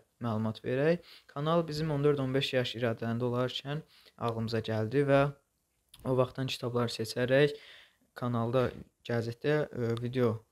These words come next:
yüklə-, videolarda istifadə etməyimizi fikirləşdik və həmin kitabları, e, gələn səf videolarımızdan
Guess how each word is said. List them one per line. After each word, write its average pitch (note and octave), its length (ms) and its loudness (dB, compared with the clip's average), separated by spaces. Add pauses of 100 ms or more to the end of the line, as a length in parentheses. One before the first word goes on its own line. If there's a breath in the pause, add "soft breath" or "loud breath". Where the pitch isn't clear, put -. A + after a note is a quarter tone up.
yüklə-, A#2+ 440 -4 (120)
videolarda B2 640 0 (400)
istifadə B2 400 0
etməyimizi A#2 560 0
fikirləşdik A#2 800 -4 (500 loud breath)
və D3 140 6 (100)
həmin D#3 380 2 (140)
kitabları, C3+ 640 4 (200)
e, A#2+ 120 -2 (260)
gələn B2 260 0
səf B2 160 -6 (100)
videolarımızdan A#2 760 -2